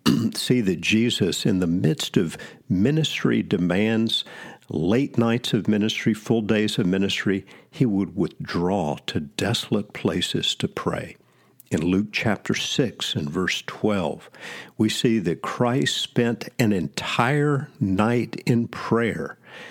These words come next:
before the next morning choosing his apostles. In Luke chapter nine and verse eighteen, we read, "After Jesus' feeding of five thousand people with five loaves of bread and two fish, he's found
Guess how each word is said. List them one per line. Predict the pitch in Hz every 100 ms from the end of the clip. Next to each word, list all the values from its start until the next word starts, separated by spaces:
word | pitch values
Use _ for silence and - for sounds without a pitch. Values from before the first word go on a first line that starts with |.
| - - _ -
before | 107 - 120 101 85 82 95 - -
the | 107
next | 95 92 - 107
morning | 85 80 85
choosing | - - 104 92 87 78
his | - - 92
apostles. | 90 - 98 85 85 - - - - _ - -
In | - 95
Luke | 98 98
chapter | - 110 104 -
nine | 101 110 123 110
and | 98
verse | 87 87 -
eighteen, | 107 80 - 101 82
we | 87 92
read, | 87 113 98 85
"After | 95 87 - 85 - - -
Jesus' | - 120 113 117 104
feeding | - - 143 139 113
of | 92
five | - - - 117 147 143
thousand | - 127 127 123 - 113
people | - 139 131 - 139
with | 98 -
five | - 107 117 113
loaves | 110 101 110 117 -
of | - 78
bread | - 90 107 92
and | -
two | - 110
fish, | 104 - 113 113 - - - _ _
he's | 90 80
found | - 95 98 95 92